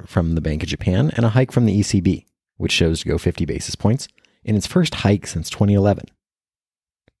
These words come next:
Our domestic calendar is also underway with weekly jobless claims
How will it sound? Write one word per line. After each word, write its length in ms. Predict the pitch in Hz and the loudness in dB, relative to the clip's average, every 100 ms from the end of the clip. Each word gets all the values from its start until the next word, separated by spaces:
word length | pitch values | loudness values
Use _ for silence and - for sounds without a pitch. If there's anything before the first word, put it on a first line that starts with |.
| _ | _
Our 120 | - 98 | 2 2
domestic 340 | 92 87 - | 2 0 -2
calendar 560 | - 78 78 98 139 165 | -4 -2 0 4 4 4
is 220 | 104 90 | 2 0
also 400 | 82 82 85 82 | -2 0 0 2
underway 480 | 85 78 82 104 151 | 2 0 2 4 2
with 120 | 101 | 2
weekly 300 | 80 - 76 | -2 -2 0
jobless 320 | 87 90 110 | 0 0 -2
claims 440 | - 135 160 - | 2 2 0 -4